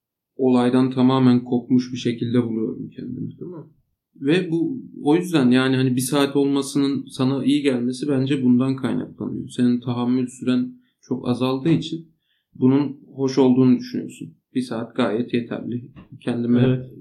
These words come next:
Speaker 1: yine zaman ayırabiliyorum diye düşünüyorsun.
Speaker 2: Evet.
Speaker 1: Ama işte ben bunun böyle olmasını istemiyorum. Çünkü artık hayat çok fazla yüzeyselleşti. O derinliğimi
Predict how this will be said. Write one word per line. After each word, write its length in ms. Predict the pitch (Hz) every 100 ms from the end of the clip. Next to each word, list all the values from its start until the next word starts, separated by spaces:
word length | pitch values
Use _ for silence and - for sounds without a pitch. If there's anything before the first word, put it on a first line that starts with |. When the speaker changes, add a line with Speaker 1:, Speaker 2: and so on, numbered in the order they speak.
| 78
Speaker 1:
yine 340 | 90 120 117 120
zaman 320 | 120 117 113
ayırabiliyorum 800 | 104 107 123 120 117 110 - -
diye 160 | 90
düşünüyorsun. 640 | - - 104 104 - - - _ _ _ _ _ 156
Speaker 2:
Evet. 100 | 143
Speaker 1:
Ama 260 | 151 165
işte 300 | - - 147
ben 300 | 143 165 165
bunun 400 | 151 156 160 160 - -
böyle 360 | 120 120 135 143
olmasını 460 | 143 143 143 156 131
istemiyorum. 680 | - - 123 117 - - - - _ _ _ -
Çünkü 540 | 135 131 139 135 131 _ _ _ _
artık 460 | - 127 123 127 - -
hayat 360 | 131 127 131 131 _ -
çok 260 | 151 147
fazla 300 | 143 131 123
yüzeyselleşti. 1040 | 120 117 110 - - 95 - - - 123 - _ _ _
O 200 | 123 123
derinliğimi 800 | 127 127 135 139 139 143 135